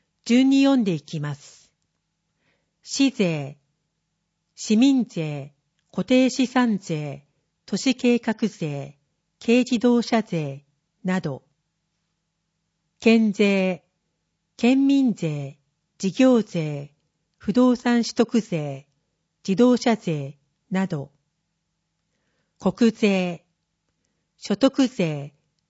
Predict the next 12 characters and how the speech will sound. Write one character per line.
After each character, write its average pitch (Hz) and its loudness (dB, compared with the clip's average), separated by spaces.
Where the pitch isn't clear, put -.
法 254 4
人 247 0
税、 151 -6
相 240 2
続 240 0
税、 143 -8
贈 233 4
与 240 2
税、 139 -8
消 233 0
費 226 -2
税 147 -8